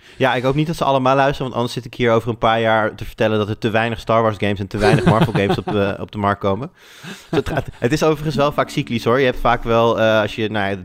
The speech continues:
Speaker 1: dertig jaar terug gaat in de gamewereld, dan heb je vaak blokken van een aantal jaar dat er heel
Speaker 2: Ja.
Speaker 1: veel games van een bepaald s-, subgenre of binnen een bepaalde franchise of zo, eh, verschijnen.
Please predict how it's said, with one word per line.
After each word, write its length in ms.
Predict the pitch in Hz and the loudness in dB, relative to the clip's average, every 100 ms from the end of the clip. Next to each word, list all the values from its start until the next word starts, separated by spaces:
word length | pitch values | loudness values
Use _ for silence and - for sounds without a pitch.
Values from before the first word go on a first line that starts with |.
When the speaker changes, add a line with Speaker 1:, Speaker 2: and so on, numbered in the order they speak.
| 98 | -2
Speaker 1:
dertig 220 | 117 - | -2 -2
jaar 80 | 113 | -6
terug 160 | 127 117 | -6 -6
gaat 120 | 117 | -4
in 140 | 110 | -4
de 80 | 104 | 0
gamewereld, 640 | 107 107 104 101 104 101 98 | 0 0 -2 -2 0 -2 -4
dan 100 | 104 | -8
heb 80 | |
je 80 | - | -8
vaak 280 | - 104 - - - - - | -2 0 -2 -12 -20 -20 -4
blokken 440 | 92 131 - 127 | 2 2 2 -2
van 140 | 127 | 0
een 120 | 113 113 | -2 0
aantal 280 | 120 117 | 0 2
jaar 240 | 113 107 107 | 2 4 2
dat 120 | 104 | -2
er 100 | 104 | -2
heel 180 | 120 110 | 0 0
Speaker 2:
Ja. 60 | 98 | 2
Speaker 1:
veel 160 | 156 | 0
games 260 | 139 131 - | 0 -2 0
van 160 | 113 110 | -2 0
een 80 | 117 | -4
bepaald 420 | 110 110 101 - | -2 0 -2 -4
s-, 120 | - | -16
subgenre 680 | - - - - 131 127 117 | -6 -4 -4 0 0 0 -4
of 160 | 113 - | -6 -4
binnen 300 | 120 110 101 | -4 -2 -4
een 100 | 95 | -6
bepaalde 340 | 95 104 95 | -4 -4 -4
franchise 520 | - 120 123 - 113 107 | -2 -2 -2 0 0 -2
of 60 | |
zo, 260 | - 107 104 | 0 2 2
eh, 140 | 104 | 0
verschijnen. 440 | - - 107 110 | -2 -2 0 0